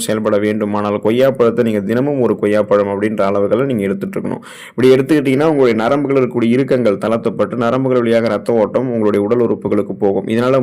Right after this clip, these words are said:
மூளை நரம்புகளும் உங்களுக்கு தூண்டப்பட்டு ரத்த ஓட்டம் எந்த விதமான தடையும் இல்லாம போகும்போது மூளை செல்கள் மீண்டும் மீண்டும் புதுப்பிக்கப்படும். So ரெஃப்ரெஷ்மெண்ட்டாக புத்துணர்ச்சியா சுறுசுறுப்பா நீங்க வந்து செயல்படுவீங்க. உடல் அளவிலும் சுறுசுறுப்பாக இருப்பீங்க.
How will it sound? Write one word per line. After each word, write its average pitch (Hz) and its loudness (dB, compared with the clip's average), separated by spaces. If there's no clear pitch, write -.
மூளை 151 4
நரம்புகளும் 123 0
உங்களுக்கு 110 0
தூண்டப்பட்டு 123 0
ரத்த 127 2
ஓட்டம் 127 2
எந்த 120 2
விதமான 120 0
தடையும் 117 0
இல்லாம 107 2
போகும்போது 98 0
மூளை 160 4
செல்கள் 127 2
மீண்டும் 127 2
மீண்டும் 123 0
புதுப்பிக்கப்படும். 92 -4
So 107 2
ரெஃப்ரெஷ்மெண்ட்டாக 127 -2
புத்துணர்ச்சியா 123 -4
சுறுசுறுப்பா 127 -4
நீங்க 101 -2
வந்து 104 -4
செயல்படுவீங்க. 98 -2
உடல் 147 6
அளவிலும் 151 2
சுறுசுறுப்பாக 131 0
இருப்பீங்க. 117 -2